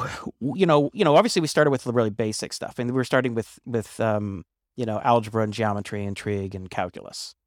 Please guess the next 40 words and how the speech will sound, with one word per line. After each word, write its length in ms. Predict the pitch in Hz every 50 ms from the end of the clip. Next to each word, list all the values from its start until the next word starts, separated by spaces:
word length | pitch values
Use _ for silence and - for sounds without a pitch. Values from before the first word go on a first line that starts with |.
| _ -
right? 240 | - 95 92 92 - _
Everybody 320 | 151 147 135 131 131 123 120
knows 300 | 107 101 92 90 - - -
that 140 | 82 67 -
stuff. 360 | - - - - - - - -
That's 180 | 120 123 - -
not 100 | 120 98
hard 180 | - 110 95
to 60 | - -
find 220 | - 85 98 -
people 200 | - 98 92 95
who 80 | 101 95
can 140 | 95 85
do 160 | - 60 - 50 50
that 180 | 50 50 -
stuff. 300 | - - - - - - _ _ _ _ _ _ _ _ -
Um, 200 | - 107 107 - -
obviously, 540 | 185 190 208 196 156 175 170 160 147 143 139 - _ _ _ _ _ _ _ _ _ _ _ -
when 120 | 143 156
you 60 | 165
get 120 | 160 151 147
up 80 | - -
to, 300 | - 143 131 120 127 - _ _ _ _ -
uh, 260 | - 147 127 - 139 -
you 120 | - 139 127
know, 380 | 123 120 117 113 110 107 107 - _ _ -
the 80 | 139 127
more 160 | 143 147 139
advanced 400 | 127 110 123 120 123 123 - -
calculus 400 | - 131 131 135 - 151 147 139
topics, 420 | - - 151 151 - 160 151 -
some 140 | - 139 127
people 200 | 123 135 127 123
are 60 | 120
better 200 | 110 - 113 117 120
at 80 | 117
that 120 | - 117 -
stuff 200 | - 151 - -
than 100 | 123 104
others, 320 | 107 117 143 151 - -